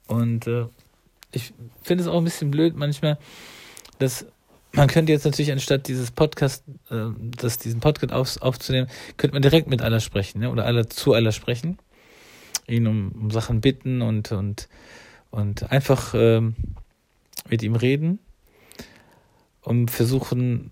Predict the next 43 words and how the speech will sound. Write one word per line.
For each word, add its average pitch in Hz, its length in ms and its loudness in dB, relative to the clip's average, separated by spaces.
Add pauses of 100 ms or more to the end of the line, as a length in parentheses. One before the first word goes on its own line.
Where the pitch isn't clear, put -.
also 113 380 2 (120)
das, 107 300 -4
damit 117 240 0
man 123 100 0
seine 113 180 4
Beziehung 120 380 0
stärker 127 360 0
macht 127 180 -2
zu - 140 0
Allah 120 240 4
oder 104 380 2
vielleicht - 220 -4
doch 117 100 0
besser, 120 280 -2
dass 107 160 -8
man 104 100 -2
den 101 160 -4
Koran 123 320 2
liest. 143 280 -2 (400)
Aber 139 100 2
ich 139 80 2
denke, 175 240 6
es 165 160 0
ist 165 80 -4
vielleicht 156 200 4
auch 147 100 -2
gar 147 120 2
nicht 143 140 0
so 143 120 -6
schlecht, - 480 -2
wenn 127 180 0
man, 127 280 0 (1000)
ähm, 117 460 4 (280)
andere 131 320 2
Leute, 127 520 6 (260)
also 120 220 2
mit 147 240 2
anderen 131 260 2
Leuten 127 280 6
nochmal 127 380 0
so 127 180 0
darüber 120 360 0
redet, 165 400 2